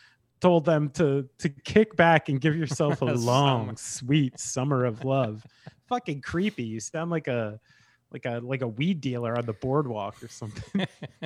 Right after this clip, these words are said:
Speaker 2: Um, all right, Benny. Well, on this day in nineteen ninety, New Kids on the Block's Donnie Wahlberg spent two days in the hospital after falling through an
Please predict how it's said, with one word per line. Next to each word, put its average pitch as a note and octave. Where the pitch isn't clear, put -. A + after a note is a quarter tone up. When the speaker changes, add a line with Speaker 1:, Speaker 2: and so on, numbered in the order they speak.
Speaker 2:
Um, E3+
all F#3+
right, G3
Benny. C#3+
Well, D3
on D3
this A3+
day B2+
in B2+
nineteen G#3+
ninety, C3
New B2
Kids F#3+
on D#3+
the C#3
Block's B2+
Donnie D3+
Wahlberg B2+
spent -
two B3
days G#3+
in F#3
the E3
hospital D3
after C3+
falling E3
through D#3+
an D3